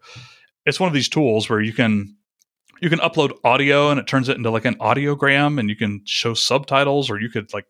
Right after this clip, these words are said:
upload a background image, or it's just, you,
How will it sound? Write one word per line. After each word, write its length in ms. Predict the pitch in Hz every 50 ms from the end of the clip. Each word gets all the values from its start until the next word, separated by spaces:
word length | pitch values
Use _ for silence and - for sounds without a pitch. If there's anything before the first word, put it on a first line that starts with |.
| _ -
upload 260 | 143 - 131 120 123
a 40 | 107
background 460 | - 131 143 - - 143 147 143 131
image, 300 | 127 139 147 147 139 -
or 180 | 101 104 104 _ - - - - - _
it's 280 | - - - 254 220 -
just, 300 | 285 226 - - - - -
you, 160 | 247 269 -